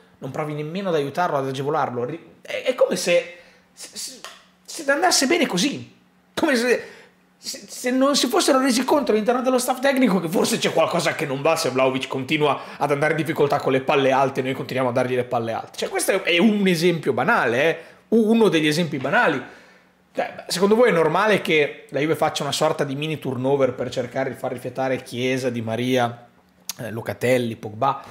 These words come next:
Cuadrado, e poi si invece è costretta a metterli dentro praticamente tutti per cercare di salvare il risultato? Perché il Sassuolo ha meritatamente, è meritatamente andato in vantaggio?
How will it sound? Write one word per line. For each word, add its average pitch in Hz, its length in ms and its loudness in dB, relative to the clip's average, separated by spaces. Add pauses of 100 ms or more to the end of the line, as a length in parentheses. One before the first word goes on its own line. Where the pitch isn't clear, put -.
(360)
Cuadrado, 139 600 0 (120)
e - 60 -14
poi 269 160 2
si - 100 2
invece 226 280 2
è - 20 -8
costretta 226 380 0
a - 20 0
metterli 208 320 2
dentro 226 260 2
praticamente 180 640 2
tutti 220 340 -2
per 170 220 0
cercare 196 400 2
di 190 80 -2
salvare 170 320 2
il 165 80 0
risultato? 160 720 -4 (600)
Perché 156 240 0
il 175 80 4
Sassuolo 202 400 2
ha 160 60 4
meritatamente, 165 1040 0
è 143 120 -2
meritatamente 165 560 -2
andato 165 260 -4
in 160 80 -8
vantaggio? 120 600 -6